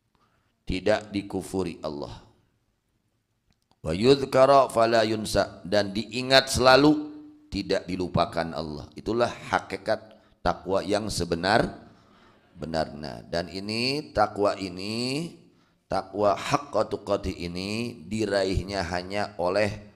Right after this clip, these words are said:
para nabi dan para rasul. Adapun kelas kita nggak mampu sampai situ. Ya.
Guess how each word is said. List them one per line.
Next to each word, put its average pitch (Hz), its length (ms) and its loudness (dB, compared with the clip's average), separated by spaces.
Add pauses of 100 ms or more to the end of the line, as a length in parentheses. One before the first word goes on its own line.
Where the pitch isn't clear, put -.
(180)
para 87 320 -2
nabi 87 400 -4
dan 82 180 -4
para 78 240 -6
rasul. 76 480 -8 (720)
Adapun 101 480 -6
kelas 95 360 -4
kita 110 800 0
nggak 85 240 -4
mampu 87 400 -6
sampai 80 320 -10
situ. - 300 -12 (840)
Ya. - 180 -16